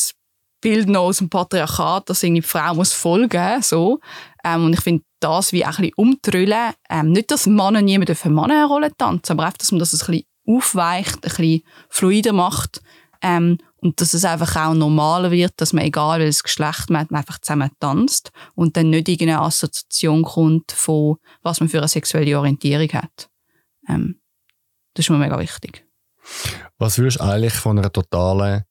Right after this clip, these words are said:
Speaker 2: Regenbogentracht mit Glitzer denken? Total queer, mit Buttons und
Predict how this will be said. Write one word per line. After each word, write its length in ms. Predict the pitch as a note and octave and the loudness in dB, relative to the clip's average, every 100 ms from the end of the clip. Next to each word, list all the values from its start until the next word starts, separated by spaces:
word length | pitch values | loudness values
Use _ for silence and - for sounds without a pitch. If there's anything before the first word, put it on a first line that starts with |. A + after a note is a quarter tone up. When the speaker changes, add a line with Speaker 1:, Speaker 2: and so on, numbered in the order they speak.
| - | -4
Speaker 2:
Regenbogentracht 1200 | F#2+ G2 B2 A#2 A#2 A2 - F#2+ G2+ C#2+ - - - | -2 -2 -2 -2 -2 -2 -2 -2 -2 -2 -4 -8 -2
mit 320 | G2+ F#2 - _ | -2 -2 -6 _
Glitzer 480 | G#2+ B2 - B2+ B2 - | -2 0 0 -2 -4 -4
denken? 500 | A2 A#2 - B2+ D#3 - _ _ _ _ _ _ _ _ _ _ _ | -4 -2 -4 -4 -4 -6 _ _ _ _ _ _ _ _ _ _ _
Total 320 | A2+ G#2+ A2 | -6 -2 -2
queer, 500 | G#2+ - G2 G#2+ B2+ | -2 -2 2 2 2
mit 240 | A#2+ G#2 - | 0 0 -2
Buttons 720 | G2+ A2+ - A#2+ A#2+ - - | -4 -2 0 2 2 0 -2
und 280 | F#2+ F2 | 2 2